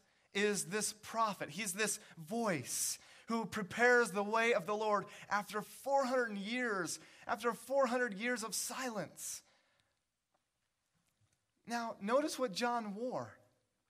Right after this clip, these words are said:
Verse four. "Now, John wore a garment of camel's hair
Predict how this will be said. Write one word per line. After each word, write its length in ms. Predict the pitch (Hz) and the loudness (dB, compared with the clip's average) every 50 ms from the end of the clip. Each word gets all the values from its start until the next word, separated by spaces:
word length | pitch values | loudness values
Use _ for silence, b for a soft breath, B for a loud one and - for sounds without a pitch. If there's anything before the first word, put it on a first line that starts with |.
| _ _ _ _ _ _ - | _ _ _ _ _ _ -12
Verse 320 | 160 156 202 214 202 - - | -2 -2 0 0 0 -4 -4
four. 440 | - - 254 240 208 160 123 107 - - _ _ _ _ _ _ _ _ _ _ _ _ _ _ _ _ _ _ _ _ _ _ _ b b b b b b b b b b b b b _ _ _ _ _ _ _ _ _ _ _ _ _ _ _ _ _ | 0 2 2 2 2 0 -4 -8 -12 -20 _ _ _ _ _ _ _ _ _ _ _ _ _ _ _ _ _ _ _ _ _ _ _ b b b b b b b b b b b b b _ _ _ _ _ _ _ _ _ _ _ _ _ _ _ _ _
"Now, 360 | - 185 190 196 190 190 - - | -2 2 2 4 2 2 0 -4
John 540 | 156 135 156 196 208 226 240 247 254 254 240 - - | -6 -4 -2 -2 0 2 2 2 2 0 -2 -6 -8
wore 300 | 180 185 190 202 202 - | -6 -4 -2 -2 -2 -2
a 140 | 180 175 160 | -2 -4 -4
garment 680 | 143 127 123 170 180 196 214 214 214 214 220 208 - - - | -6 -6 -4 -2 0 0 -2 -2 -4 -8 -10 -12 -14 -8 -6
of 220 | 160 160 156 139 - - | -6 -6 -6 -8 -12 -14
camel's 680 | - - - 190 196 202 202 208 208 196 190 180 - - - - | -14 -10 -8 -6 -4 -4 -4 -4 -4 -4 -4 -6 -8 -8 -10 -8
hair 500 | - 202 180 147 127 113 113 120 143 165 | -4 -4 -2 -2 -2 -2 -2 -4 -6 -8